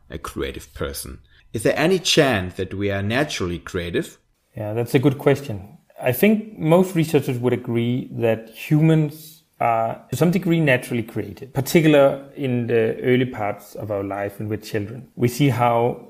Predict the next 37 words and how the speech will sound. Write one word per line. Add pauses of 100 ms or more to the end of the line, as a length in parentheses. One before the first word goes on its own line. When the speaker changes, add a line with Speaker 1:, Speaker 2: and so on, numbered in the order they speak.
Speaker 2:
curiosity
is,
seems
to
be
a
natural
thing,
where
we
quickly
look
for
how
to
solve
problems
in
new
ways.
We
quickly
get
inspired
by
other
people.
We
quickly
try
out
something
when
we
encounter
a
problem.